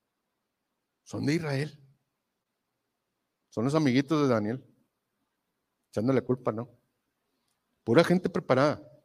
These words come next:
Entonces dijo el rey, "Ah, no, pues estos a mí me tienen". Y otra vez y les dijo, "Oye, van a hacer esto, cuando suene el tambor y toda la música y termine, ustedes me van a adorar".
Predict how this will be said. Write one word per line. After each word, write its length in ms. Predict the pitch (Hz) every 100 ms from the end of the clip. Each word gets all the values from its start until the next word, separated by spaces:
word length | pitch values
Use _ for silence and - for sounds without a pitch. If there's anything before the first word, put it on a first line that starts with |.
| _ _ _ _ _ _ -
Entonces 600 | - - - - _ _
dijo 220 | - - -
el 60 |
rey, 240 | - - _
"Ah, 340 | - - 90 107
no, 320 | 107 87 90
pues 120 | -
estos 440 | 92 - - 127 123
a 80 | 104
mí 180 | 104
me 140 | 113 117
tienen". 320 | 98 90 - _ _ _ _ _ _ _ _ _ _ _ -
Y 140 | 95
otra 300 | 107 113 147
vez 240 | 139 147 156
y 40 |
les 160 | 123 98
dijo, 180 | 98 107
"Oye, 280 | 104 - _ _ _ _ _ _ -
van 160 | 87 110
a 60 |
hacer 260 | 139 165 165
esto, 600 | 151 151 - 123 85 -
cuando 340 | - 95 90 92
suene 440 | - 110 127 156
el 180 | 165 160
tambor 720 | 156 143 113 110 131 143 135
y 120 | 110 -
toda 280 | 101 113 143
la 120 | 143
música 560 | 123 123 151 - - 120
y 40 |
termine, 600 | - 104 143 220 190 - _ -
ustedes 640 | 90 87 - 98 101 110
me 140 | 117 107
van 200 | 101 104
a 40 |
adorar". 300 | 120 143 165